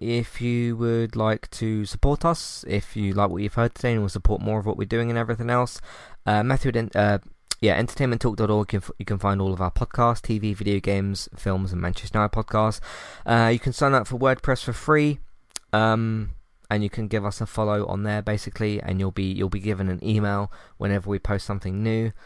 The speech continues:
um, so you can check that out as well if you want, if you want to. You don't need to go back onto WordPress afterwards. You just sign up with WordPress, give us a follow,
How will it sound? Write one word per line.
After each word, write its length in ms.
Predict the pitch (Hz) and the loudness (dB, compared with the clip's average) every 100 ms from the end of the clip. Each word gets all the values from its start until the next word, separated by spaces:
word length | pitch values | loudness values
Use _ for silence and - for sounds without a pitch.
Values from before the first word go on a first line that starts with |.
| - _ - - | -20 _ -20 -6
um, 500 | 95 92 95 92 92 | -2 0 -2 -2 -4
so 120 | - 92 | -6 -6
you 80 | |
can 320 | - 92 90 87 _ _ - - | -4 -4 -6 -8 _ _ -20 -6
check 160 | - 95 | -4 0
that 120 | 104 | 2
out 160 | 104 95 | 2 2
as 120 | 98 | 2
well 100 | 117 | 2
if 100 | 113 | 2
you 60 | - | -2
want, 120 | - - | -6 -8
if 160 | 120 113 | -4 -4
you 80 | 123 | -4
want 160 | 117 | -4
to. 160 | 127 120 - _ _ _ _ - - | -4 -4 -6 _ _ _ _ -20 -8
You 80 | 120 | 6
don't 160 | 127 | 8
need 120 | 123 120 | 8 4
to 80 | |
go 100 | 120 | 4
back 240 | 110 107 - | 4 2 -2
onto 140 | 101 | -4
WordPress 380 | 107 98 - 98 | 0 -2 -2 -2
afterwards. 420 | 101 92 98 90 | -2 0 0 -2
You 80 | 98 | -2
just 180 | 95 104 | -2 0
sign 160 | 131 131 | 2 2
up 80 | |
with 120 | 85 104 | 0 4
WordPress, 480 | 113 107 - 104 | 6 6 6 4
give 160 | - 107 | 2 -2
us 140 | 104 | -2
a 40 | 101 | -6
follow, 420 | - 107 101 101 | 0 4 4 4